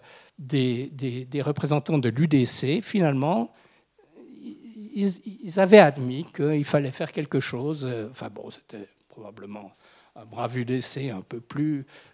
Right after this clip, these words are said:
modéré que ce qu'on connaît aujourd'hui, mais malgré tout, hostile au départ,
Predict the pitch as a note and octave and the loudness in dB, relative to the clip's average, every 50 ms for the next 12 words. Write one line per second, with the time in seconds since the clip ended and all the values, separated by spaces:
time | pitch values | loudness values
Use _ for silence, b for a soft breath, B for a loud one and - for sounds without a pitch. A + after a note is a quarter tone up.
0 | B - C#3 C3+ C#3+ D3 D3 D3 C#3+ D#3 D#3+ D#3 C#3+ - - - B2 B2 A#2+ A#2+ | B -8 -6 -4 -4 -2 -2 -2 -2 -2 -2 -4 -6 -6 -6 -6 -4 -4 -4 -6
1 | C3+ - - - C3 B2+ B2 - - B2+ A2 G#2 G2 G#2 G#2+ - - - A#2 A2+ | -8 -10 -10 -8 -8 -10 -10 -12 -12 -10 -8 -8 -8 -8 -8 -8 -8 -6 -6 -4
2 | A2+ G#2 G2+ - E3+ E3+ F#3+ A3 A#3 A#3+ G#3 F3+ D#3+ C#3+ F3 G#3 A3 A#3+ A#3 A#3 | -4 -4 -4 -4 -2 0 0 0 0 0 -2 -2 2 4 6 6 6 6 2 0
3 | - - F3+ F3 F3 D3 C#3 D#3 C#3+ - - A#3 A3 A3+ A#3+ - b b b b | 0 0 2 2 2 4 2 0 0 -2 -4 -4 -4 -4 -6 -8 b b b b
4 | b b _ - F#3+ G3 - - - - A3+ G3+ G3 E3+ C#3+ C#3 C3 - - C3+ | b b _ 2 2 2 2 2 2 4 8 10 10 8 8 6 2 2 2 2
5 | D3 E3+ G3 A3 G#3+ F#3+ | 4 4 4 2 0 -2